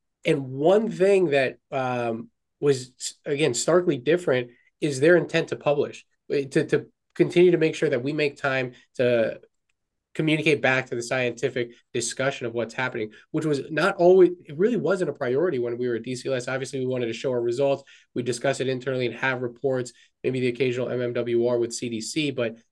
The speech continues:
not putting manuscripts together. So I think that's been an amazing practice for us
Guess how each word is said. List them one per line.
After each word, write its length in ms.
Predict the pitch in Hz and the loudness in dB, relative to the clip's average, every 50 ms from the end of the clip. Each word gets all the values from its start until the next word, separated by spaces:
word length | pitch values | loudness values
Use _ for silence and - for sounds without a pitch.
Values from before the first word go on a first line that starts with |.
| _ _ - | _ _ -4
not 220 | - 139 151 147 - | 0 0 0 0 0
putting 280 | - 160 147 131 120 | -2 -2 0 0 0
manuscripts 500 | 120 123 131 139 131 120 - 117 107 - | 0 0 0 0 -2 -4 -6 -10 -10 -8
together. 340 | - 113 117 113 107 104 104 | -6 -4 -2 -2 -2 -2 -4
So 200 | 101 - 127 120 | -4 -4 -4 -2
I 100 | 117 175 | -2 0
think 240 | 180 - 185 165 120 | 0 2 0 2 2
that's 220 | 135 135 143 - | 0 0 0 0
been 140 | - 151 131 | -2 -4 -4
an 60 | 123 | -4
amazing 480 | 120 117 117 123 135 135 123 131 123 117 | -4 -2 0 0 0 0 0 0 -2 -2
practice 360 | 120 127 120 117 - 120 - | -2 -2 -2 -2 -4 -8 -10
for 120 | - 113 120 | -10 -10 -6
us 280 | 127 131 127 127 - | -2 -2 -2 -2 -4